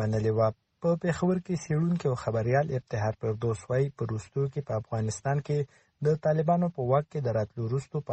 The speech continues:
افغانستان او پاکستان کې د داعش بریدونه سیوا شوي دي. نوموړي ویل لومړی د داعش د غړو شمیر کم ښودل کېده او ویل کېده چې دوی ټول د شپږو سوو پورې غړي دي، خو په افغانستان کې د طالبانو په واک کې د راتلو سره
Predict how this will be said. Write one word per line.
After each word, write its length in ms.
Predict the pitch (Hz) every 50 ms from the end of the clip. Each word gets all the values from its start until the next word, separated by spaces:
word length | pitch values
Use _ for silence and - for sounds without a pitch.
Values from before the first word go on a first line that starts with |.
| 113
افغانستان 520 | 110 - - 110 110 113 117 - - 139 139 135
او 40 | 120 113 -
پاکستان 500 | 110 107 - - 113 - - 135 135 143
کې 160 | - - 156 143 123
د 40 | 117 110 107
داعش 220 | 113 113 110 - - - _
بریدونه 420 | - 110 113 107 113 117 127 147 147 143 123 -
سیوا 260 | - 123 113 110 107 104 -
شوي 260 | - 127 110 113 113 107 110
دي. 100 | 117 113 110 - - _ _ _ _ _ _
نوموړي 480 | 170 175 180 180 175 180 185 185 185 185 175
ویل 200 | 175 180 180 175 - 147 139
لومړی 280 | 147 151 160 170 180 175 151
د 20 | 139 123 110 120
داعش 200 | 131 147 139 - - -
د 20 | 123 117
غړو 180 | 113 120 117 117 117 -
شمیر 260 | - - 139 147 151 139 - -
کم 120 | 139 147 147 -
ښودل 300 | - 156 151 151 147 143 - -
کېده 280 | 151 147 139 151 151 147 147 - - _ _ - 160
او 60 | 156 151 151 156
ویل 200 | 170 170 170 170 156 -
کېده 240 | 175 170 160 170 180 175 -
چې 100 | 151 135 127 123 123 127
دوی 140 | 151 170 165 -
ټول 160 | - 170 175 180 160 151 139
د 40 | 139 135 -
شپږو 320 | - - 175 147 123 120 - -
سوو 260 | 147 151 156 160 151 -
پورې 320 | 165 160 156 160 151 123
غړي 240 | 123 127 123 120 117 110 110
دي، 100 | 117 117 - - -
خو 100 | - - 127 -
په 60 | 120 117
افغانستان 560 | 110 - - 113 107 110 110 - - 147 147 151
کې 120 | - 151
د 60 | 135 123 - 117
طالبانو 460 | 110 107 110 110 123 131 139 147 151 143
په 60 | - 123 117 123
واک 140 | 131 135 - _
کې 80 | 139 127
د 80 | 117 117 110 110
راتلو 300 | 110 - _ 151 156 143 -
سره 180 | - 151 151